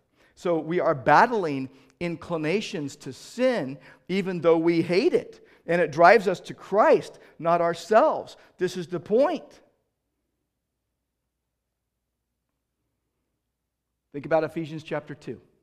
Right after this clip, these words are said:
It starts off, "You were dead." Now, it's talking about spiritually you were dead because you were breathing.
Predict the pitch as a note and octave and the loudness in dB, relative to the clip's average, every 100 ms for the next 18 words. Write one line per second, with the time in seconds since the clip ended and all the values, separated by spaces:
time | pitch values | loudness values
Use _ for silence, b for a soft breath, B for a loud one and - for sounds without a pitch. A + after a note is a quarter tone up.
0 | _ _ _ _ _ _ _ - C#3+ D3 | _ _ _ _ _ _ _ -8 -6 -6
1 | C#3+ B2+ A#2+ B2+ C3+ B2 B2 G#2+ B2 - | -6 -10 -10 -10 -10 -8 -12 -12 -16 -18
2 | - _ _ _ _ _ _ _ _ _ | -20 _ _ _ _ _ _ _ _ _
3 | _ _ _ _ C3+ - C#4 C#4+ A#3+ F#3+ | _ _ _ _ -16 -8 -6 -4 0 0
4 | D3 - - - E3 D#3 C3+ B2+ B2+ B2 | 0 -6 -20 -8 -6 -6 -6 -8 -6 -6
5 | B2+ A#2 A2 - B2 A2+ b b b b | -4 -4 -6 -10 -10 -10 b b b b
6 | - _ _ _ _ B2+ C3+ D#3 G3+ C4 | -20 _ _ _ _ -6 -4 -2 0 0
7 | C#3+ F2 | -2 -10